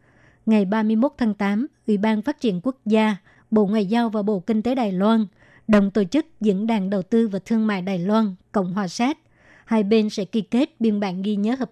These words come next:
tác trong lĩnh vực thành phố thông minh và A I O T, cộng đồng khởi nghiệp và máy móc thông minh. Lúc phát biểu, Bộ trưởng Bộ Kinh tế Vương Mỹ Hoa nhấn mạnh,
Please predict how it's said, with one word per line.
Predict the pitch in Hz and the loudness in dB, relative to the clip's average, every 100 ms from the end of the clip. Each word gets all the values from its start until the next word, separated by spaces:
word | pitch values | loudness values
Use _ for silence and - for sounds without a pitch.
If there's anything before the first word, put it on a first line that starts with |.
| - | -2
tác | 214 262 - - | 0 0 -4 -2
trong | 208 196 | 0 0
lĩnh | 196 208 | -4 -2
vực | 220 170 - _ _ - | -2 -2 -10 _ _ -2
thành | 226 196 | 0 0
phố | 226 277 | -2 -2
thông | 240 214 | -2 0
minh | 226 233 220 180 | 2 0 -2 -4
và | 196 175 | -6 -6
A | 220 | -2
I | 214 208 202 | -2 0 -2
O | 196 | -4
T, | - 220 214 180 - _ _ _ | -4 0 0 -2 -8 _ _ _
cộng | 226 202 | 2 2
đồng | 208 202 | 0 -2
khởi | - 202 | -2 -4
nghiệp | 214 233 196 - | -2 0 -2 -4
và | 208 196 | -2 0
máy | 196 220 | 0 0
móc | 294 - | -2 -2
thông | 240 208 | -2 2
minh. | 214 220 185 - _ _ - _ | 2 2 0 -8 _ _ -20 _
Lúc | 247 277 | 2 2
phát | 320 302 | 0 -2
biểu, | 226 202 180 220 _ - | 0 0 0 -6 _ 2
Bộ | 220 | 2
trưởng | - 196 190 | 2 -2 0
Bộ | 220 190 | -2 -2
Kinh | 226 208 | -2 -2
tế | 214 214 277 - | 0 -2 -2 -2
Vương | 220 220 208 | 2 2 2
Mỹ | 196 | -2
Hoa | 196 214 | -2 -2
nhấn | 202 247 | 0 -2
mạnh, | 269 220 185 | -2 -2 -4